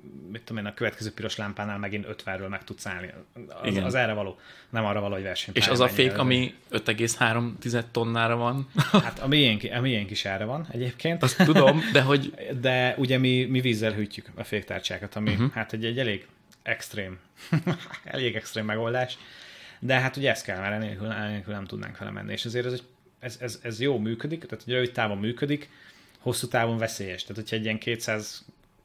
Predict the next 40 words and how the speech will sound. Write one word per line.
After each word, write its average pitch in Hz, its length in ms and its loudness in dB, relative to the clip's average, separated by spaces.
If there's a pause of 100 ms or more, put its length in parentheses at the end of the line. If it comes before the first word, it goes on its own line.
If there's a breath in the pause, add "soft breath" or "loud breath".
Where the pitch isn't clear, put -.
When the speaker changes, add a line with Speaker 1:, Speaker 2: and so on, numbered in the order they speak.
Speaker 1:
kétszázötven 110 840 -6 (720)
kilométernél 110 840 -4
többet 110 320 -6
akarunk 104 260 -6
menni 104 180 -4
egy 95 100 -10
féktárcsával, 104 680 -4
akkor 104 200 -8
ott - 120 -10
már 98 160 -8
az 95 80 -10
nagyon 98 200 -8
veszélyes - 400 -8
kezd 101 220 -12
lenni. - 240 -14
Speaker 2:
Mhm, 107 340 0
mhm. 104 140 2 (240 loud breath)
Speaker 1:
Mert, 98 640 -8
ehm, 98 400 -10 (1500 soft breath)
ugye, 110 160 -4
hogy 113 180 -4
megy 110 220 -2
a 104 40 -4
víz 110 180 -2
mindenfelé 107 420 -4
a 95 60 -4
féktárcsán, 107 720 -4
ugye 101 140 -6
fölmelegszik 107 680 -6 (300)
négyszáz, 110 420 -4
ötszáz, 107 320 -6
hatszáz 120 380 -2
fokra, 110 240 -6
és - 140 -6
akkor 107 320 -8
fröcsög 113 340 -4
rá 104 140 0
a 98 60 -4
víz 107 220 -4
össze-vissza, 104 600 -8